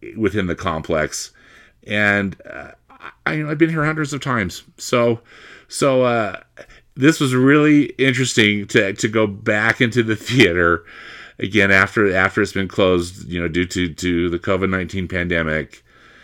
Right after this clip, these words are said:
And just to have, just to have another experience in this place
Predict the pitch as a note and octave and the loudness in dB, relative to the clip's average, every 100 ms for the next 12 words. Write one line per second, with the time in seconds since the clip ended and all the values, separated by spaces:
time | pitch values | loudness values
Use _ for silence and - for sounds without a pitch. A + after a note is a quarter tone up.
0 | _ _ - G2+ G#2 C3 C#3+ C#3 A#2 A2+ | _ _ -4 0 2 2 2 2 6 6
1 | A2 G2+ - A#2+ C3+ C3 A2+ G#2 - G2 | 6 4 -6 -6 -2 2 2 0 -4 -2
2 | G#2 A2 A2 G#2 G2 - G#2+ G#2 F#2+ F2 | 2 2 4 2 0 -2 0 2 0 -2
3 | F#2+ F2+ - F#2+ F2 E2 | -4 -4 -2 0 0 0